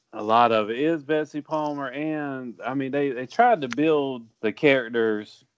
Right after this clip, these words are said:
in it, you know, where they're, you're out here in the middle of nowhere, pretty much, on a camp that half of 'em don't even wanna be there.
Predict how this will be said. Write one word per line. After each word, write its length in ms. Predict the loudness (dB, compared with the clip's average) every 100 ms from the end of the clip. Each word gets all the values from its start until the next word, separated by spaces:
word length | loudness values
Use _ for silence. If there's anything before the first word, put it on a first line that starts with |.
| -6
in 220 | -2 0
it, 180 | -2 -4
you 100 | -4
know, 300 | -2 0 -2
where 160 | -4 -2
they're, 240 | -2 -2
you're 340 | -2 -2 -2
out 300 | 0 0 -2
here 260 | -8 -6 -4
in 80 | -4
the 60 |
middle 260 | -2 0 0
of 80 | 0
nowhere, 680 | 2 2 0 -6 -10 -14 -20 _ _
pretty 240 | 0 2 2
much, 520 | 2 2 2 -4 -6
on 120 | -4 -4
a 60 |
camp 560 | -4 -2 0 -2 -4 -10 _ _ 2
that 320 | 4 4 -4
half 300 | 0 0 2
of 120 | -4 -4
'em 80 |
don't 220 | -6 -4 -6
even 100 | -8
wanna 180 | -8 -4
be 220 | 0 2
there. 500 | 2 -2 -6 -12 -18